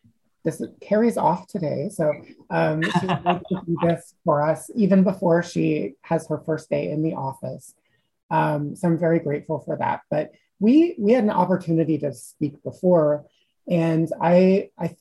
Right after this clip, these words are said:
Speaker 1: thought it might be worth, um, letting everybody know as well. A lot of times, um, our, our lobbyists, um, who lead our advocacy kind of come here straight from the Hill. And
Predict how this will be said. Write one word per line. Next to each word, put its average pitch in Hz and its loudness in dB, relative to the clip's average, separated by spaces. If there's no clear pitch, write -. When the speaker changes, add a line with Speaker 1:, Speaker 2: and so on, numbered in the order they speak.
Speaker 1:
thought 233 2
it 247 -2
might 190 0
be 180 4
worth, 151 -2
um, 135 -6
letting 196 4
everybody 180 4
know 147 0
as 139 -8
well. 165 2
A 170 2
lot 185 6
of 240 -4
times, 175 0
um, 143 -2
our, 143 -2
our 147 0
lobbyists, 147 -2
um, 143 -2
who 165 2
lead 151 2
our 143 0
advocacy 147 -2
kind 175 2
of 165 -2
come 170 2
here 151 -2
straight 147 -4
from 143 -2
the 127 -6
Hill. 165 -6
And 175 4